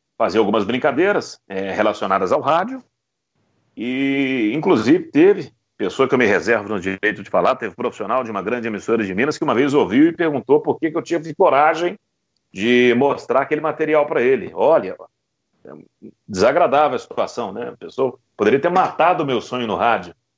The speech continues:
Eu tava começando, nem profissional de rádio era. E eu gravei imitando alguns narradores e ouvi não de muita gente, inclusive dessa <laughs> figura que eu disse, que volto a dizer, não é interessante a gente tá colocando o nome aqui, porque já passou, é algo superado, teve a honra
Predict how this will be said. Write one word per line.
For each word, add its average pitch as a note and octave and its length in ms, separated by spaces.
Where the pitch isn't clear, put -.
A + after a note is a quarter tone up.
Eu - 80
tava B2+ 200
começando, D#3+ 600
nem C3+ 100
profissional D3+ 420
de B2+ 100
rádio D#3+ 300
era. C#3+ 380
E A2+ 60
eu E3 100
gravei E3+ 340
imitando D#3+ 320
alguns D#3 220
narradores F3 540
e A3+ 40
ouvi G#3 180
não F#3+ 200
de G3+ 80
muita A3 240
gente, D#3 320
inclusive B2 420
dessa E3+ 300
<laughs> - 20
figura E3+ 380
que F3 100
eu D3+ 60
disse, C#3+ 260
que C#3+ 80
volto C3+ 280
a D#3+ 40
dizer, D3+ 400
não C3+ 120
é C#3+ 40
interessante C3+ 480
a B2+ 40
gente B2+ 200
tá C3+ 120
colocando B2+ 400
o B2 40
nome D3+ 200
aqui, G3 180
porque F3+ 180
já D#3 140
passou, D#3+ 500
é A2+ 60
algo C3+ 220
superado, C#3 680
teve C3+ 220
a A2+ 80
honra C3+ 420